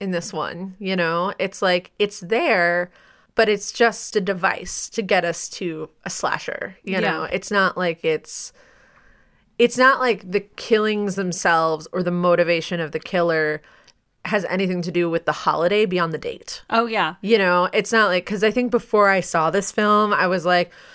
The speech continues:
Speaker 1: "Oh, it's gonna be some weird, twisted, like, love story gone awry, and that's the motivation for the killer." No, no, it's just, it just so happens that the traumatic thing that, you know,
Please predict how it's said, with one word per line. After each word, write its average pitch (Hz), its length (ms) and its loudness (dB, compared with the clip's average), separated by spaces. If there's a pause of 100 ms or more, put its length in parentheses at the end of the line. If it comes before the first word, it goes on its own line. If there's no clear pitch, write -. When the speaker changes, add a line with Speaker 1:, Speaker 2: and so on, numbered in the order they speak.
(240)
Speaker 1:
"Oh, 233 380 8
it's 214 200 4
gonna 220 180 2
be 202 160 0
some 196 340 0
weird, 190 800 2
twisted, 185 960 2
like, 151 540 -4 (680)
love 196 400 2
story 196 680 4
gone 156 280 2
awry, 208 720 6
and 175 200 -2
that's 165 240 -2
the 165 80 -6
motivation 156 520 -2
for - 100 -8
the 151 80 -6
killer." 247 220 -2
No, 359 420 2
no, 302 280 6
it's - 340 2
just, 370 260 2
it 262 180 0
just 359 240 0
so 330 160 4
happens 240 460 0
that 180 140 -2
the 185 60 -4
traumatic 262 520 0
thing 196 420 0
that, 165 280 0
you 196 160 0
know, 165 400 -2